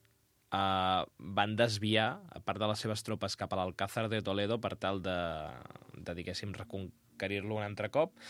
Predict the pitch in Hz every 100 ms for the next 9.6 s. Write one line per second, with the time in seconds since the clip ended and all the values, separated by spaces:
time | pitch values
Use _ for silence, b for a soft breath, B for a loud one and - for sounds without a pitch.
0 | B B B - 107 113 107 113 117 123
1 | 123 117 107 - 104 113 110 104 113 117
2 | 107 - 90 - - _ _ - 50 -
3 | - - - - 95 95 95 95 92 92
4 | 87 110 104 117 101 95 85 87 92 87
5 | 85 85 90 92 92 90 98 98 98 98
6 | 113 - - 92 92 90 90 90 92 92
7 | 90 87 90 92 92 98 95 95 95 -
8 | 98 101 113 98 92 95 92 95 95 95
9 | 98 98 120 139 165